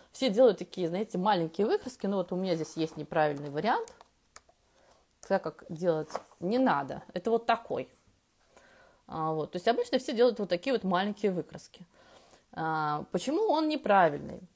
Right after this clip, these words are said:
А, дело в том, что, во-первых, вот такая площадь цвета,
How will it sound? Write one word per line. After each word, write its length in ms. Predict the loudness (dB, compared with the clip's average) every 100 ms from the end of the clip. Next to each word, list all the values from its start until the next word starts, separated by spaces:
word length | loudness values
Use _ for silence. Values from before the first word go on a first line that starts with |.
| _
А, 300 | -8 -6 -4
дело 240 | 4 4 4
в 60 |
том, 220 | 2 -4
что, 520 | -4 -6 4 6 6 -2 -20 _ -20 _ _ _ -6
во-первых, 640 | 0 2 2 2 2 0 0
вот 180 | 0 0
такая 300 | 2 2 2
площадь 420 | 0 -4 -4 -8
цвета, 540 | -4 -4 0 0 -2